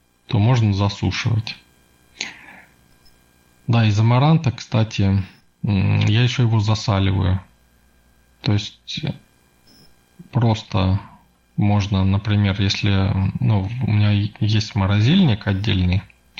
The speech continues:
я замораживаю много, тоже амарант много замораживаю. И, э, если уже не умещается, да, я за-, засаливаю. То есть, м, беру листья, да, режу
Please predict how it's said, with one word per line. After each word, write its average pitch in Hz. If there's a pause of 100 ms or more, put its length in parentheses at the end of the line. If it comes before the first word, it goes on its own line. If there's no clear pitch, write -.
(680)
я 113
замораживаю 104
много, 98
тоже 95
амарант 104
много 107
замораживаю. 107 (1080)
И, 127
э, 107 (1200)
если 107
уже 107
не 98
умещается, 117
да, 107
я 104
за-, 104
засаливаю. 92
То 98
есть, - (1300)
м, 104
беру 107
листья, 107
да, 110
режу 120